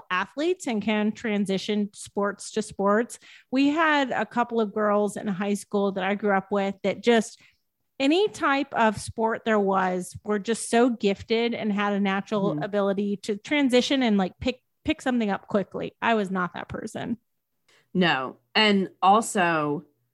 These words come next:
Speaker 2: sh-, people that can do that, as, like, sports like B M X, gymnastics, anything like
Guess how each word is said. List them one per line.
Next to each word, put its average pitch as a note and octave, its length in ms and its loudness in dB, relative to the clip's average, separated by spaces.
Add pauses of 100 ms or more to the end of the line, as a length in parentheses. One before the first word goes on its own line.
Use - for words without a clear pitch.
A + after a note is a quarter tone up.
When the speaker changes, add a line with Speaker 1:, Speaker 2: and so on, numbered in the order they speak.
(360)
Speaker 2:
sh-, - 280 -6 (320)
people C4 300 4
that B3 140 4
can G#3 120 4
do E3 200 2
that, G3+ 400 2 (100)
as, F#3+ 220 -2 (120)
like, F3+ 360 0 (380)
sports G#3+ 360 0
like G3 220 2
B A#3 140 4
M G3 120 6
X, - 300 0
gymnastics, F3 680 2
anything G#3+ 400 2
like E3+ 180 0